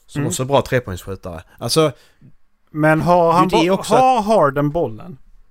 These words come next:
Speaker 2: så är han one on one, är han riktigt bra.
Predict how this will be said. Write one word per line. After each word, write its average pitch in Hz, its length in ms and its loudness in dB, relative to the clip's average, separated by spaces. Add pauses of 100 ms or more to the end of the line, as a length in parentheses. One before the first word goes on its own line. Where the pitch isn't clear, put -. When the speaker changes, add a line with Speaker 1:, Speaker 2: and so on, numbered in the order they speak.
(260)
Speaker 2:
så - 220 -10 (120)
är 208 320 4
han 190 300 2
one 208 420 2
on 175 220 2 (120)
one, 131 340 0 (300)
är 196 320 2
han 135 400 -2
riktigt 151 580 -4
bra. 143 420 -2